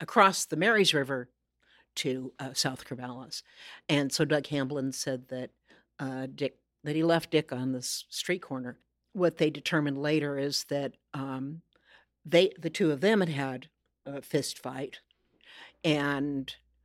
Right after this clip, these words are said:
um, probably Doug Hamblin didn't really let him out on a don-, downtown street, but maybe they were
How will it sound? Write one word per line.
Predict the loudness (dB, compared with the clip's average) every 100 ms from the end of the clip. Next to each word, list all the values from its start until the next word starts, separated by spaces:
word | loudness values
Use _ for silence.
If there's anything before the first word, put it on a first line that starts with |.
| _ _ _ _
um, | -6 -4 -4 -4 -6 -8
probably | 2 4 6 4 0 0 0 -2 -8 _ -6
Doug | -4 -2
Hamblin | -2 -2 -2 -4
didn't | -4 -4 -8 _ _ _ _ _ _ _
really | -2 0 2
let | 0 -2
him | -2
out | 0 -2
on | -4
a | -6
don-, | -6 -6 -8 -6
downtown | -6 -4 -6
street, | -4 -2 -4 -4
but | 0
maybe | 2 2
they | 0
were | -2 -4